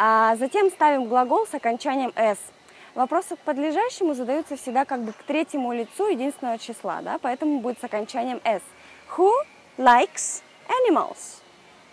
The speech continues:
"I like animals". Мы записывали это видео очень долго, дошло даже до жирафов. <laughs> Я надеюсь, что вы тоже всё поняли.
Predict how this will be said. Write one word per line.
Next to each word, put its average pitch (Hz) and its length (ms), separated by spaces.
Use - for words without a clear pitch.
"I 523 400
like - 80
animals". 285 420
Мы 269 120
записывали 285 520
это 262 140
видео 262 260
очень 262 300
долго, 240 440
дошло 262 320
даже 269 280
до 262 100
жирафов. 233 500
<laughs> - 440
Я 302 120
надеюсь, 302 340
что 269 140
вы 233 80
тоже 254 260
всё 233 180
поняли. 226 460